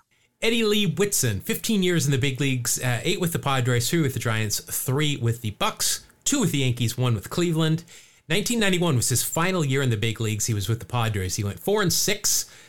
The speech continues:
seventy-eight and two thirds innings, ninety-three hits, forty strikeouts, a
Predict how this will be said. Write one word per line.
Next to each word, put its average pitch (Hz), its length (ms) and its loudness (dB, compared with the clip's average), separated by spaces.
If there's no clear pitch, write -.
seventy-eight 185 560 2
and 123 100 -2
two 160 80 0
thirds 127 380 0
innings, 113 320 0
ninety-three 120 460 0
hits, - 400 -2
forty 147 400 0
strikeouts, 117 640 0
a 98 460 -4